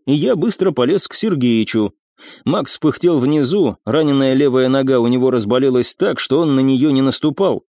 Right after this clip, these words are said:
Держался руками за ступень вверху, подтягиваясь, отталкивался здоровый и прыгал. "Что там Сергеич нашёл, а?" пыхтел он за спиной. "Дэн, что там?" "Без понятия, сейчас разберёмся".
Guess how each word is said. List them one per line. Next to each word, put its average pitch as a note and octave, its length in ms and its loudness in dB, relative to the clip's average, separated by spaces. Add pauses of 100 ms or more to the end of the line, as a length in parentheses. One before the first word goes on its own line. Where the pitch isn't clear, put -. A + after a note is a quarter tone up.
(300)
Держался B2+ 560 0
руками A#2 320 0
за G#2+ 160 -2
ступень A#2+ 400 0
вверху, B2+ 600 0 (180)
подтягиваясь, B2+ 960 0
отталкивался B2 800 0
здоровый C#3 800 0
и C#3 100 2
прыгал. A#2 540 -2 (360)
"Что - 280 -2
там D4 180 0
Сергеич A#3 540 2
нашёл, C#4 520 2
а?" C#4+ 240 2 (240)
пыхтел C#3 360 0
он B2 120 2
за A#2+ 120 0
спиной. B2+ 500 0 (220)
"Дэн, G3+ 340 2
что D4+ 320 2
там?" A2+ 240 0 (380)
"Без A#2 220 -4
понятия, D#3+ 760 2
сейчас D3+ 420 -2
разберёмся". D3 720 0